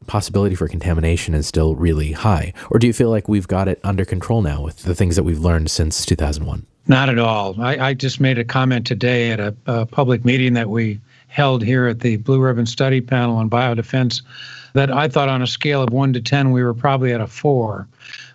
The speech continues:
Speaker 2: Uh, we, we've, we've made progress, but we have a long,
Speaker 1: Hmm.
Speaker 2: long way to go. I think, uh, mail going to Capitol Hill is probably quite safe now. That's close to a ten, perhaps. But as you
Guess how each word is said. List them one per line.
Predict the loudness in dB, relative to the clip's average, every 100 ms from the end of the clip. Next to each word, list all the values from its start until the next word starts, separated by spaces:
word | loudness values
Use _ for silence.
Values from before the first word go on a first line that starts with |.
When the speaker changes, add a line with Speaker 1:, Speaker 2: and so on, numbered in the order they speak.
| -2
Speaker 2:
Uh, | 0
we, | 2 0
we've, | 0 0 0 0
we've | 2 2
made | 2 0 0
progress, | 0 2 0 -4 -6 -8
but | -4 -2
we | 0
have | 0 0
a |
long, | 0 0 0 0 0
Speaker 1:
Hmm. | 0
Speaker 2:
long | 0 0
way | 0 -2
to | -2
go. | 0 0 -2 -6 -14 -18 -12 -2
I | 0
think, | 2 0 0
uh, | -2 0
mail | 0 2 0 0 -4 -12 _ _ _
going | -2 0 0
to | -2
Capitol | -2 0 0 -2
Hill | 0 0 0
is | -2 -4 -8 _ _ _
probably | 0 2 0
quite | 0 0 0
safe | -2 -2 -2 -2
now. | -2 0
That's | 0 0 0 -4 -14 -18 _ _ -8
close | -2 -2 0
to | -2
a | -2
ten, | 0 0 0 -2
perhaps. | -2 -4 -6 -8 -12 _ -20 -20 -2
But | 2 2
as | 2 0
you | 0 0 -2